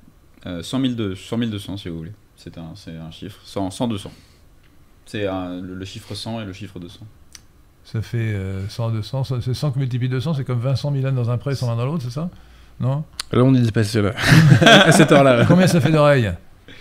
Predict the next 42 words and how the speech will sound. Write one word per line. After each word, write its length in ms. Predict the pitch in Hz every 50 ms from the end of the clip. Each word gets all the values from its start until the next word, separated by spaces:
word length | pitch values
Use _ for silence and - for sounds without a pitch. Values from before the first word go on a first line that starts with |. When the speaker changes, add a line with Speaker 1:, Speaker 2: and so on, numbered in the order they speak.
| - - - _ _ - - _ _ _ _ _ _ _ 123
Speaker 1:
Un 140 | 123 131
certain 260 | 151 151 123 107 98 92
nombre. 240 | 90 95 107 107 - _ _ -
Speaker 2:
Voilà, 300 | 120 120 113 101 104 104 110 107
non. 180 | 104 104 101 -
Speaker 1:
<laughs> 40 | - - - - 262 - - - - - - - - - - - - - - 113
Euh, 300 | 113 110 107 107 107 101
cinq 320 | 101 - 143 139 139 -
euros, 540 | 147 131 123 131 135 135 139 139 139 135 -
il 100 | - 123
nous 60 | 117
donne 200 | 117 113 156 175
cinq 220 | 156 - 147 135 123
euros, 160 | 104 92 90
donc 140 | 90 90 90
Speaker 2:
Merci. 220 | 135 - - 170
Speaker 1:
merci. 260 | 156 127 120 120 123 - - - - - - - - - - - -
Euh, 320 | - 117 117 117 113 - - - - - -
il 220 | - 117 113 101
commente. 420 | - 127 113 104 98 90 - - - -
Le 100 | 107 113
taluant-, 540 | - - 135 131 127 131 131 131 131 127 123 -
le 120 | 131 135
lan-, 160 | 135 143 151 143 -
le 160 | 123 120 120
talentueux 420 | 170 170 175 170 156 - 156 147
Louis-Ferdinand 560 | 139 135 147 156 156 - 139 127 127 123 127
Céline 320 | 131 - 123 110 117 127 135
a 80 | 123
dit : « 300 | 107 107 117 123 135 - -
Napoléon 640 | 104 110 117 - - 123 117 113 120 127 139 143 135
a 80 | 113
su 220 | 107 - - 113 101
conquérir 480 | - 131 135 135 - 127 123 120 120
la 80 | 104 101
France, 480 | - - - 117 127 139 - - -
mais 140 | 107 101 98
Dreyfus 360 | 98 104 110 110 - - 135 135 -
a 80 | 104 98
su 160 | - - 135
la 140 | 123 104 92
garder. » 340 | 92 113 110 95 85 82